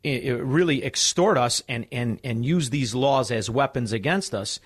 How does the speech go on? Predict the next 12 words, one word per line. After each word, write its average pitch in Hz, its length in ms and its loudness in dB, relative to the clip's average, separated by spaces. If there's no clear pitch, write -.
they 139 140 0
do 147 180 2
it 147 100 0
with 127 200 -4
complete 131 360 -6
confidence. 131 480 -6
After 123 300 -4
all, 135 260 0
they're 127 160 -2
saving 123 500 -4
Mother 113 540 0
Earth. 180 260 -2